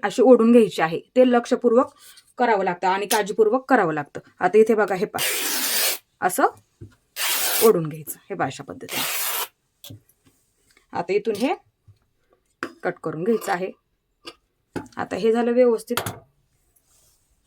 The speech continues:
बघू शकता साडी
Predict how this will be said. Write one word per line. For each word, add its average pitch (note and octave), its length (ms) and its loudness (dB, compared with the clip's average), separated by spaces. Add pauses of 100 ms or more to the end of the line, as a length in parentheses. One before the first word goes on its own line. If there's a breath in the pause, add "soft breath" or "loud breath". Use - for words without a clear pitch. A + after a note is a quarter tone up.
बघू F#3 200 -4
शकता F#3 320 -10 (1700)
साडी A#3+ 340 4